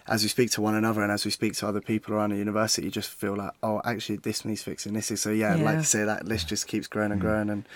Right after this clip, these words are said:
Speaker 1: soon we can,
Speaker 2: It's been
Speaker 1: uh,
Speaker 2: amazing
Speaker 1: crack on
Speaker 2: networking
Speaker 1: with
Speaker 3: Yeah.
Speaker 2: so
Speaker 1: it,
Speaker 2: far,
Speaker 1: yeah.
Speaker 2: though. Absolutely amazing.
Speaker 3: And
Speaker 2: I've
Speaker 3: it
Speaker 2: met some phenomenal people.
Speaker 3: It's just the sense of gratitude also, I think, on, on all our parts. Um, you know, we're just so thankful to be able to do this. You are obviously very busy in the job, and you have, as Calvin probably tell you, nonstop meetings, but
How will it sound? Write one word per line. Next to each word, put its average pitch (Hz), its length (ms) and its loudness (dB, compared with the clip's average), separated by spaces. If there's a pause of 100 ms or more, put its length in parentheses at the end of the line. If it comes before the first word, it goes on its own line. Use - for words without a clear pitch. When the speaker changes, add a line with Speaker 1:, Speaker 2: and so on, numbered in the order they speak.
(320)
Speaker 1:
soon 107 300 0
we 101 80 -2
can, 104 320 -2 (100)
Speaker 2:
It's 185 120 2
been 208 80 8
Speaker 1:
uh, - 20 8
Speaker 2:
amazing 165 400 6
Speaker 1:
crack 156 240 2
on - 160 2
Speaker 2:
networking - 60 4
Speaker 1:
with - 80 4
Speaker 3:
Yeah. 160 40 6
Speaker 2:
so 156 140 4
Speaker 1:
it, 143 80 2
Speaker 2:
far, 151 220 6
Speaker 1:
yeah. 143 160 0
Speaker 2:
though. - 100 -8
Absolutely 160 580 0
amazing. 151 500 0
Speaker 3:
And - 80 -6
Speaker 2:
I've 160 100 4
Speaker 3:
it 135 60 4
Speaker 2:
met - 120 -2
some 156 140 -6
phenomenal 147 520 -2
people. - 480 -8 (120)
Speaker 3:
It's 123 100 4
just 147 140 4
the 135 80 2
sense 117 260 4
of 101 140 0
gratitude 98 440 2
also, 92 280 2
I 85 80 0
think, 90 160 -2
on, 87 100 0
on 92 160 0
all 107 180 4
our 87 140 4
parts. 85 500 0
Um, 87 280 2
you 87 80 0
know, 85 280 0
we're 92 360 0
just 110 160 4
so 113 120 4
thankful 98 400 2
to 95 80 2
be 87 120 2
able 90 160 -2
to - 100 -2
do 101 160 2
this. 82 300 0
You 101 160 2
are 101 200 6
obviously 98 320 0
very 90 220 2
busy 92 240 0
in 90 60 2
the 82 80 2
job, 82 260 -2
and 87 100 2
you 85 80 0
have, 85 440 -2
as - 80 -4
Calvin - 260 -2
probably 85 160 -2
tell - 140 -2
you, 85 80 0
nonstop 85 440 2
meetings, 92 380 2
but - 220 4